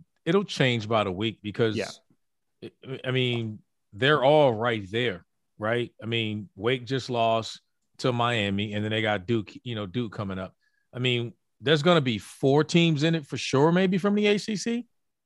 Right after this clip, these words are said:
Speaker 1: and, and that's being kind, but they're all gonna play and beat each other up here. So, you know, who wins those matches? Who, I mean, Virginia Tech had, I, I think they dug themselves in too far of a hole, but they're the hottest team in the league, winning six straight.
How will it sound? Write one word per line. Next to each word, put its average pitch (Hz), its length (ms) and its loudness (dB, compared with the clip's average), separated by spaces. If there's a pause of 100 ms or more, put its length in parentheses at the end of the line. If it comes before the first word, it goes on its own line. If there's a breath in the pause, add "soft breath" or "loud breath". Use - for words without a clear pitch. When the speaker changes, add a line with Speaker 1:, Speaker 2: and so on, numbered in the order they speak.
(520)
Speaker 1:
and, 127 180 -2
and 127 160 2
that's 147 180 4
being 143 260 2
kind, 151 540 0 (260)
but 113 160 -4
they're 147 220 2
all 160 200 6
gonna 131 200 0
play 143 340 -2
and 113 140 -2
beat 117 160 -2
each 110 180 -6
other 107 300 -2
up 127 160 -6
here. - 160 -14 (1080)
So, 113 540 -2
you 156 140 -6
know, - 420 -8 (180)
who 165 220 0
wins 143 320 2
those 110 260 -2
matches? 101 340 -8
Who, 131 240 -4
I 113 40 -12
mean, 117 180 -8
Virginia 139 300 -2
Tech 127 240 0
had, 139 320 -2 (200 soft breath)
I, 147 140 2 (400)
I 170 80 4
think 175 160 4
they 143 120 4
dug 127 240 2
themselves 117 380 -4
in 110 60 -8
too 135 180 -6
far 120 220 -2
of 101 80 -2
a 101 60 -6
hole, 127 260 0
but 117 220 -6
they're 110 120 -2
the 104 100 -2
hottest 127 360 0
team 127 220 -4
in 113 60 -6
the 110 60 -6
league, 120 300 -2
winning 110 240 -6
six - 260 -8
straight. 123 360 -4